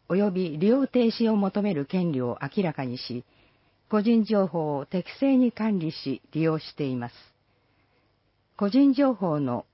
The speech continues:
開示請求件数は二十六件で、この取り扱いに対する審査請求はありませんでした。それぞれの処理状況は、表一、表二の通りです。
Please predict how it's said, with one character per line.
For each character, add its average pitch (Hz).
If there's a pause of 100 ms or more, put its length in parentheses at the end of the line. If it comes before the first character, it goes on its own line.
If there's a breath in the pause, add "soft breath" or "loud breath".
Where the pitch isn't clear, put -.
開 185
示 233
請 220
求 202
件 180 (120)
数 175
は 123 (280)
二 247
十 175
六 156 (120)
件 117
で、 104 (580)
こ 233
の 262
取 233
り 247
扱 240
い 226
に 220
対 196
す 180
る 143 (160)
審 254
査 247
請 220
求 151
は 123
あ 151
り 196
ま 185
せ 170
ん 139
で 87
し - (140)
た。 113 (840)
そ 214
れ 285
ぞ 247
れ 190
の 135 (100)
処 190
理 220
状 220
況 131
は、 117 (400)
表 226
一、 180 (180)
表 240
二 226
の 170
通 147
り 110
で -
す。 -